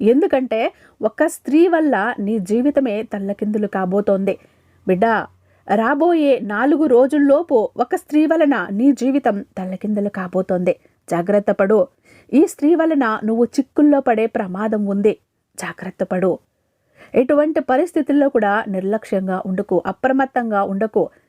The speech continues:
ఏ మాత్రం నీ సాయి మాటను పెడచెవున పెట్టావు అంటే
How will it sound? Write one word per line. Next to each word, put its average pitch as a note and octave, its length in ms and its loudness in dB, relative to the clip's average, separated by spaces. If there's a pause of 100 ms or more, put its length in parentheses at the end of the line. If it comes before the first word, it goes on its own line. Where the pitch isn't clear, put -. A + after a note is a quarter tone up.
(520)
ఏ C#4 220 4
మాత్రం D#4+ 500 -2
నీ C#4+ 220 2
సాయి C#4 400 -2
మాటను A#3 400 0
పెడచెవున G#3+ 520 0
పెట్టావు A3+ 760 0
అంటే G#3+ 460 -2